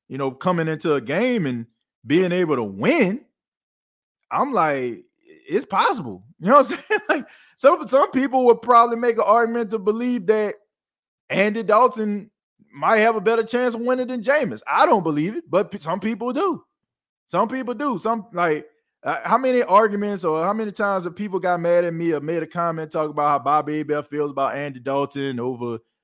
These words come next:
Jameis Winston, right? So, I don't believe it, but, I mean,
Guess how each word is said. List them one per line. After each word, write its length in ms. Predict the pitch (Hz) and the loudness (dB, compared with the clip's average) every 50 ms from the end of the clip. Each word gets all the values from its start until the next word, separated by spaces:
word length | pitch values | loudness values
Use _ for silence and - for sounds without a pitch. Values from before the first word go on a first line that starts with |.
| _ _ - | _ _ -10
Jameis 360 | 185 123 139 135 127 120 110 | -6 -6 -4 -4 -4 -6 -6
Winston, 300 | 120 123 110 95 - _ _ _ _ _ _ _ _ _ _ _ - | -6 -8 -8 -8 -10 _ _ _ _ _ _ _ _ _ _ _ -4
right? 260 | 117 143 160 165 165 | 0 0 2 2 0
So, 460 | 165 - 165 151 147 143 139 131 - _ _ _ _ _ _ _ _ _ _ _ _ _ _ _ _ _ _ _ _ _ _ _ _ _ _ | 0 0 2 2 2 2 -2 -6 -8 _ _ _ _ _ _ _ _ _ _ _ _ _ _ _ _ _ _ _ _ _ _ _ _ _ _
I 220 | - 131 180 254 285 | 2 6 6 8 8
don't 200 | 247 190 160 143 | 6 6 4 2
believe 300 | 135 127 123 127 135 156 | 0 -2 0 -2 -4 -4
it, 140 | 269 - | -6 -6
but, 260 | 139 151 165 180 - - | -2 0 0 0 0 -2
I 80 | 160 | -4
mean, 460 | 185 190 190 190 185 180 151 - - | -4 -4 -6 -6 -8 -8 -10 -12 -14